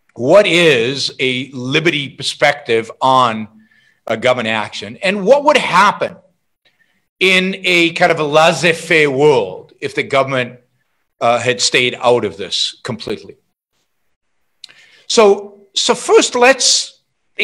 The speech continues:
kind of examine the world as it is today. We have to recognize we do not live in laissez-faire. I mean, we all know this, right? We don't live in a capitalist world. We live in a world in which government is heavily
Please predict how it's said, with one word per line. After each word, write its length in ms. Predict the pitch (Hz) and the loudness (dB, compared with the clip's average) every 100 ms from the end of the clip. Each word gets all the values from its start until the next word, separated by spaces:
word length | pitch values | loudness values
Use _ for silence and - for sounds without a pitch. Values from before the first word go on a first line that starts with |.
| 208 | -6
kind 160 | - 214 | -2 0
of 60 | 185 | 0
examine 580 | 156 147 170 175 165 | -2 0 0 2 0
the 80 | 156 | -2
world 380 | 143 151 143 131 | 0 2 2 0
as 180 | 127 127 | -2 -2
it 60 | |
is 160 | 117 - | -10 -10
today. 400 | - 113 92 - _ _ _ _ _ - _ _ | -6 -6 -8 -16 _ _ _ _ _ -20 _ _
We 140 | 202 277 | 0 2
have 140 | 302 | 4
to 160 | 220 226 | 6 6
recognize 500 | 214 226 185 185 175 | 6 4 2 2 0
we 80 | 180 | 0
do 140 | 185 | 2
not 240 | 190 190 | 2 2
live 240 | 185 190 147 | 4 2 2
in 100 | 156 | 2
laissez-faire. 580 | 151 139 151 147 110 98 | 2 2 -2 0 0 -2
I 60 | |
mean, 180 | 131 123 | -6 -6
we 120 | 131 | 0
all 160 | 123 127 | 0 0
know 180 | 151 131 | 0 -2
this, 260 | 92 - | -4 -10
right? 220 | 110 113 | -8 -6
We 80 | 131 | 0
don't 240 | 165 165 156 | 0 0 2
live 320 | 160 - - - _ _ _ - | 0 0 -10 -20 _ _ _ -4
in 140 | 147 | -4
a 40 | |
capitalist 540 | - 147 127 127 113 - | 0 0 0 -2 -6 -6
world. 240 | 110 107 | -6 -6
We 120 | 131 | -2
live 140 | 175 196 | 0 2
in 60 | |
a 60 | 185 | 2
world 240 | 156 156 165 | 4 2 0
in 60 | |
which 180 | 147 - | -4 0
government 280 | 143 143 135 | 0 0 -4
is 80 | - | -10
heavily 760 | - 156 143 156 143 127 | -2 0 0 0 -2 -2